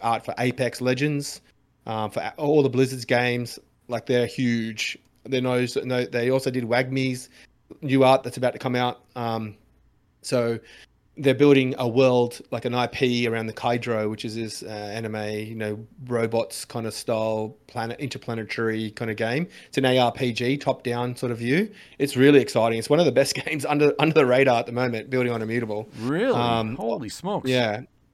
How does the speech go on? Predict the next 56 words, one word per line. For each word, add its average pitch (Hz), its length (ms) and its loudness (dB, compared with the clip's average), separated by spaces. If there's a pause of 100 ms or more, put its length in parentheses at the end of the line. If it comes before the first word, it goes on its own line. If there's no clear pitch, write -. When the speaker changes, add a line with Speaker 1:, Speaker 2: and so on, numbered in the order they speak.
(140)
Speaker 1:
Yeah, 131 280 0
man. 113 240 -6
Th-, 123 200 -4
these 131 200 -2
are 123 40 -10
huge. 135 260 2
I, 135 200 4 (160)
I, 131 80 0 (180)
I've 131 140 -6 (360)
tweeted 143 360 6
that 110 200 -4
this 127 160 -4
is 117 280 -8 (400)
one 123 120 -2
of 117 60 -4
the 107 80 -8
biggest 110 280 -6
n-, 113 100 -6
announcements 110 600 -10
of 107 60 -8
the 101 80 -8
year. 110 320 -6 (540)
I 147 40 0
got 202 60 10
a 226 40 8
bit 247 120 6
worried 143 320 8
because, 123 320 2
uh, 120 580 4
although 180 280 6
I - 20 8
love 143 180 8
Avax 139 500 4
and 117 120 -4
they're 117 80 -2
my 117 140 0
nu-, 123 460 -4
number 127 200 -4
two 131 320 -2
chain 127 460 -2
that 110 80 -4
I'll 107 100 0
play 120 260 -2
games 113 300 -2
on, 117 260 -6
they've 110 120 -10
got 117 80 -4
a 113 40 -4
lot 113 100 -2
of 107 60 -2
good 104 100 -8
games 110 280 -6
there, 113 400 -6
Roberts, 143 380 -4
uh, 113 160 -8
kinda, 139 80 -8